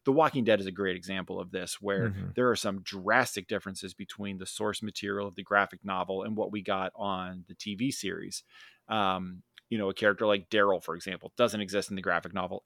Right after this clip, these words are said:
Speaker 2: Right.
Speaker 1: anywhere, completely made up for the show. Um, certain characters, you know, it switches who does this or who does that. And, and you can certainly have that debate. I think where, when they have chosen to deviate so far or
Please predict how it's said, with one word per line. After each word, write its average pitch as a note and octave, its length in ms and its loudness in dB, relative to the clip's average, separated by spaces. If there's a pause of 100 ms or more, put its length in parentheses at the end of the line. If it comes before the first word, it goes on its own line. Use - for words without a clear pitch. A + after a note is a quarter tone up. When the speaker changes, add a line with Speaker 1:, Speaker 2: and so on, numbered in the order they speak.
Speaker 2:
Right. A2+ 120 4
Speaker 1:
anywhere, F2 300 0
completely A2+ 460 -2
made G2+ 200 2
up F2+ 120 -2
for G2+ 60 -8
the F#2 100 -6
show. - 280 -6 (500)
Um, F#2 540 0 (320)
certain A#2+ 320 4
characters, A2 500 2
you A2 80 0
know, G2 80 0
it F#2 60 -6
switches G#2 480 0
who A2 120 -4
does G2 220 -2
this G2+ 260 2
or F2+ 120 -4
who G2 160 -8
does F#2 220 -6
that. F2+ 320 -4 (520)
And, F#3+ 320 0
and G#2+ 160 -2
you G#2+ 60 -4
can G2+ 120 -10
certainly G2+ 280 -2
have F2+ 160 0
that F#2 180 -4
debate. G2+ 460 0 (480)
I A2+ 80 -2
think C3 280 -4
where, G2 600 0 (140)
when A2+ 200 0
they G#2 120 2
have A2 340 0
chosen A#2+ 380 0
to G2+ 60 -4
deviate G#2 600 -2
so D#3 240 0
far F#2 500 0
or G2 480 -2